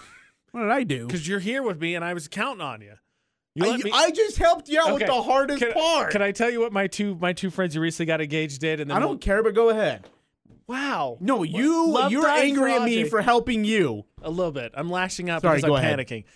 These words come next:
Speaker 1: So my friend that got engaged first, him, him and his girlfriend both work in outdoor fields. So he took her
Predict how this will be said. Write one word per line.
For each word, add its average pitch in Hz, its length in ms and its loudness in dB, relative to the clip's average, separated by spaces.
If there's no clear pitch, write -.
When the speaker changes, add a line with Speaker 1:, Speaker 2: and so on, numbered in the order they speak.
Speaker 1:
So 220 400 0
my 185 200 -2
friend 220 260 -4
that 214 60 -4
got 202 140 -2
engaged 180 340 -2
first, 160 500 -2
him, 180 300 0
him 180 220 -2
and 190 80 -2
his 143 120 -6
girlfriend 160 500 -2
both 151 240 0
work 143 240 -6
in 139 100 -6
outdoor 156 380 -4
fields. 190 420 -6
So 160 120 -8
he 156 160 -6
took 180 240 -8
her 165 260 -6